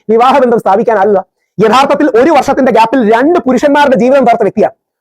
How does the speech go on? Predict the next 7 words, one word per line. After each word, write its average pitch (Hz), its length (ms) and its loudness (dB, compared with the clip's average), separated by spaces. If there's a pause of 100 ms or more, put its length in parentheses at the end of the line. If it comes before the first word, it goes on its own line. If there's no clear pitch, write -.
ഒന്ന് 240 120 0
ആലോചിച്ച് 277 240 0
നോക്കുക, 220 280 0 (140)
രണ്ടായിരത്തി 262 280 0
ഇരുപത്തിനാല് 269 240 -2
ഇരുപത്തഞ്ചിലാണ് 254 460 0
നടക്കുന്നത്. 208 320 -2